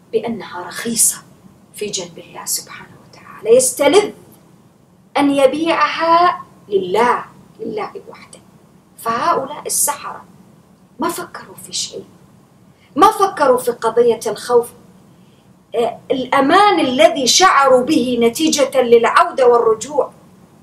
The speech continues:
والإيمان بالله أنساهم الخوف من فرعون. فرعون لديه سلاح كان يحارب الناس به. فرعون، فرعون يحارب الناس بسلاح الخوف.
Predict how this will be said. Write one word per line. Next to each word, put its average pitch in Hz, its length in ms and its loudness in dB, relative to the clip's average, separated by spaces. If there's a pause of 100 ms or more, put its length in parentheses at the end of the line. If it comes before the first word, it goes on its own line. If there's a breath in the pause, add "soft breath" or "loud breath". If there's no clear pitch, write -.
(160)
والإيمان 294 680 4
بالله 196 420 -6 (600)
أنساهم 294 720 2
الخوف 285 640 -2 (360)
من 196 80 -10
فرعون. - 380 -20 (920)
فرعون 320 500 -2 (320)
لديه 294 400 -4
سلاح 254 500 0
كان - 220 -8
يحارب - 640 -4
الناس - 460 -10
به. - 120 -20 (960)
فرعون، 294 380 -6 (200)
فرعون 277 360 -2
يحارب 339 600 0
الناس 311 720 -6 (600)
بسلاح - 500 -4
الخوف. - 640 -10